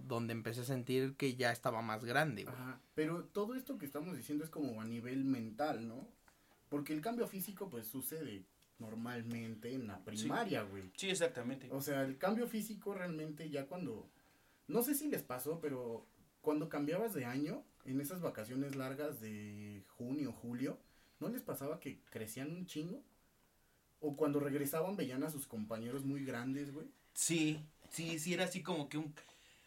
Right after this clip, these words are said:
Speaker 3: un cambio así de, ah, no, yo te recordaba más morro.
Speaker 2: Ajá, güey.
Speaker 3: Ajá, sí, sí, sí, había
Speaker 2: Principalmente yo lo noté de la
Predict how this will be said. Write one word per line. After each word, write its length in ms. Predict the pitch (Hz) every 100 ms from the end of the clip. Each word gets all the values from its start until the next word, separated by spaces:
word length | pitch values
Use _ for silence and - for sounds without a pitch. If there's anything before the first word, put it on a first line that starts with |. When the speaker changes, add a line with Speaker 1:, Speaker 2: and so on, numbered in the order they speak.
| - - -
Speaker 3:
un 200 | 156 175
cambio 340 | 175 165 170 165
así 160 | 147 147
de, 380 | 139 127 120 98 101 104
ah, 220 | 101 131
no, 160 | 131 131
yo 160 | 151
te 100 | 156
recordaba 540 | - - 113 127 135 127
más 160 | 127
morro. 320 | 123 123 123 120 -
Speaker 2:
Ajá, 500 | 131 185 220 180 208 233
güey. 140 | 185 185
Speaker 3:
Ajá, 400 | - - 151 156
sí, 180 | 151 180
sí, 120 | 185
sí, 140 | 180 190
había 260 | 175 170 165 - -
Speaker 2:
Principalmente 840 | - 170 180 185 208 226 226 220 196
yo 140 | 190
lo 120 | 202
noté 280 | 175 135 143
de 120 | 156
la 140 | 139